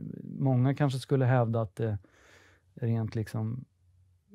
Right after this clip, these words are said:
finansiellt i någon mån skulle då vara ett klokt val att, så att säga, försöka förvärva, eh, mer,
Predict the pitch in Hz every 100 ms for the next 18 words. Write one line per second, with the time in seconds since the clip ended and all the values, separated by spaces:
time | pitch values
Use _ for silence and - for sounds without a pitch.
0 | - - 123 120 117 156 175 147 - 117
1 | 110 107 107 110 107 117 107 107 107 107
2 | 107 107 107 - _ - 147 139 - 117
3 | 107 107 101 - 120 110 117 110 107 98
4 | _ _ _ _ _ _ _ _ _ _
5 | - - 123 123 - 117 113 - - -
6 | - - 127 123 120 117 123 - _ 131
7 | - - 95 151 165 120 110